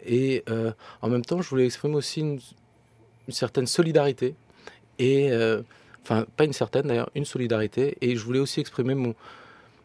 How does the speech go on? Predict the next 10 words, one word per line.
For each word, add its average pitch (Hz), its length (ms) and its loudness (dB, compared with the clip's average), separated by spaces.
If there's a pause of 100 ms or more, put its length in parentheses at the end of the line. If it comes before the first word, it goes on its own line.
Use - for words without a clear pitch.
(1300)
voilà, 120 180 4
j-, 120 140 -4 (140)
le 143 80 -4
fait 151 180 2
que 139 100 -2
j'avais 117 180 6
pas 113 140 2
peur, 98 320 -4
quoi. 87 200 -8 (800)
Et, 110 440 0